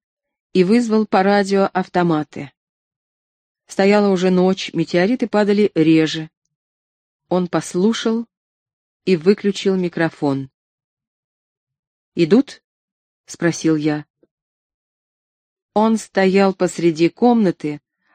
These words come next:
широко расставив ноги, как борец, прищурившись и наблюдая за противником, и молчал.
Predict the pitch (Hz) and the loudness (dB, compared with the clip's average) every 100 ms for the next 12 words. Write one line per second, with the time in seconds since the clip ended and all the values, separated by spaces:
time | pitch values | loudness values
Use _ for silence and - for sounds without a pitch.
0 | - - 180 190 - 233 208 - - 214 | -12 -4 0 0 0 0 0 -4 -2 0
1 | 202 185 190 190 202 170 156 - 175 156 | 0 -2 0 2 2 0 -2 -2 -4 -2
2 | 175 175 190 160 - - - - 151 - | 0 2 2 2 -4 -20 -14 -4 -4 -4
3 | - 214 226 214 - 208 202 - _ _ | -4 0 0 -2 -4 -4 -4 -8 _ _
4 | _ _ _ 165 175 160 170 165 185 180 | _ _ _ -2 0 0 0 2 2 2
5 | 170 165 175 - 185 170 151 147 151 143 | -2 -4 -4 -2 0 0 0 -6 -6 -6
6 | - _ 160 175 160 160 - - 139 135 | -8 _ -2 -2 -2 -4 -8 -8 -8 -8